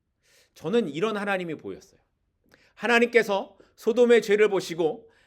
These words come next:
"아이, 뭐 이런 놈들이 다 있어. 그냥 싹 없애버리자." 그렇게, 그런 마음으로 심판하러 오신 것 같으십니까? 아니면 "어떻게 해서라도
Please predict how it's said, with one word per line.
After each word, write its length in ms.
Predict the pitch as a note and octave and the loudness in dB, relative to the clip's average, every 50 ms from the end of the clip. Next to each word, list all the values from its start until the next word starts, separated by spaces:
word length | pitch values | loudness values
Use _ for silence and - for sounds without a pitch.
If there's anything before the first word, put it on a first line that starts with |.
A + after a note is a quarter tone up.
| _ _ - | _ _ -8
"아이, 200 | - C#3 E3 E3+ | -2 0 0 0
뭐 160 | D#3 F#3 F#3 | 0 0 -2
이런 280 | E3+ E3 A3 B3+ A#3+ B3 | -2 2 0 0 2 2
놈들이 320 | C4 A#3+ A3+ A#3+ A3+ A3 | 0 0 0 -2 -2 -4
다 180 | A3 - - D3+ | -6 -4 -6 -6
있어. 240 | C#3+ - - D#3 | -6 -4 -8 -8
그냥 280 | - - D3 C3+ B2+ - | -8 -6 -8 -10 -10 -12
싹 300 | _ - - - C4 B3 | _ -12 -2 0 0 2
없애버리자." 680 | G#3 G3+ G#3 - A#3 A#3 A3 G3+ F3 D#3+ - B2+ - _ _ _ _ _ _ _ _ _ _ _ _ _ _ _ _ _ _ _ _ _ | 2 0 0 2 2 2 2 2 -2 -4 -6 -10 -18 _ _ _ _ _ _ _ _ _ _ _ _ _ _ _ _ _ _ _ _ _
그렇게, 960 | _ - - F3+ G#3+ B3 B3+ - - - - - A#3 A#3+ A#3 A#3 A3+ G3+ - - | _ -8 0 6 8 8 8 6 0 -10 -6 4 4 6 6 6 2 0 -4 -4
그런 340 | - G3+ A3+ A#3 A#3 A3 | -4 -2 0 0 0 2
마음으로 520 | G3 E3+ E3+ F3+ G3 G3+ G3+ F#3+ F#3+ F#3 F3 | 0 0 2 4 2 2 0 0 -2 -2 -2
심판하러 760 | E3+ - - A3+ A#3+ A#3 A3+ - - B3+ A3 G#3 G3+ G3+ F#3+ | -2 -6 -6 -6 -6 -6 -6 -8 -6 -6 -4 -4 -4 -4 -4
오신 220 | E3+ D3 C3+ C#3+ | -4 -4 -6 -6
것 100 | C#3 C#3 | -8 -8
같으십니까? 640 | - - A2 - A2 G2+ - A2+ G2+ F#2 - - _ _ _ _ _ _ _ _ _ _ _ _ _ _ _ _ _ _ _ _ _ _ _ _ _ _ _ _ | -8 -10 -16 -16 -18 -20 -20 -20 -20 -20 -20 -20 _ _ _ _ _ _ _ _ _ _ _ _ _ _ _ _ _ _ _ _ _ _ _ _ _ _ _ _
아니면 560 | - G2+ C3 D#3+ G#3 A3+ G#3 E3 D#3 A3 - _ _ _ _ _ _ - | -14 -10 -6 -4 -4 -2 -2 -4 -4 -6 -12 _ _ _ _ _ _ -2
"어떻게 560 | C#3 - - - - B3+ B3 B3 - - A#3 | -2 -2 -2 4 4 4 4 4 2 -4 -4
해서라도 680 | A3 A3+ A3+ A3 G3 F3 D#3 D#3 D#3+ C3+ G#2+ - _ | -2 0 0 2 2 2 0 0 -4 -8 -8 -10 _